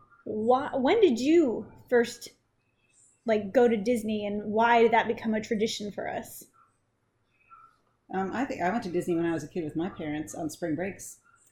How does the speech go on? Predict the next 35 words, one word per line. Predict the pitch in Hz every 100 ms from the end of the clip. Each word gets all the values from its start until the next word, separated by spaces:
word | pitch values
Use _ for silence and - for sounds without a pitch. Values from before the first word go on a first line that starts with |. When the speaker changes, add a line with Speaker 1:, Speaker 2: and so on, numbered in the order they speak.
| -
Speaker 2:
We | 185
would | 175
drive | 143 165 170 -
from | 170
New | 165
York | 170 175 -
to | 160
Florida | - 175 170 151
to |
go | 151
to | 151
Disney | 160 196 156
World | - - - - - -
before | 175 190 180
Epcot | 175 - 165 156
or | 160
anything | 156 165
else | 156
was | 151
even | 165 143 165
open. | 180 - 135 175 - _ _
Speaker 1:
That's | 277 220
so | 233 214
cool. | 220 220 240 - -
Speaker 2:
Mm-hmm. | 185 180 202 240 - - _ -
And | 185
you | 214
went | 277 -
when | 185
you | 175
were |
six, | 175 - 185 - - - - - - - _ _ _ -
six | 277 277
months | 247 226 214
old | 151 -